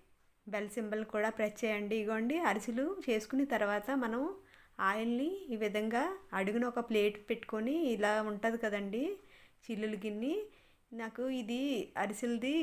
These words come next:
కింద ప-, పార్ట్ అయితే పోయిందండి, పై పార్టే ఉంది. ఇలా ఒత్తుకుంటే ఆయిల్ అంతా కిందకైతే వచ్చేస్తుందండి.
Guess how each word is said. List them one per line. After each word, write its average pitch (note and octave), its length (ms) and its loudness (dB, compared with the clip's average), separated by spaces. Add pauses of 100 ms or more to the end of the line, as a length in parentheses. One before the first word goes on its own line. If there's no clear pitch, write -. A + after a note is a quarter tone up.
(120)
కింద A3 240 2 (100)
ప-, A3+ 280 0
పార్ట్ G#3+ 300 4
అయితే G#3 260 2
పోయిందండి, G#3+ 760 0 (920)
పై G3+ 140 -4
పార్టే G#3 480 -4
ఉంది. G#3 360 0 (1900)
ఇలా G#3 260 -4
ఒత్తుకుంటే G#3+ 600 -2 (140)
ఆయిల్ G3+ 280 6
అంతా G#3 320 0 (840)
కిందకైతే A3 520 -2
వచ్చేస్తుందండి. G#3+ 880 0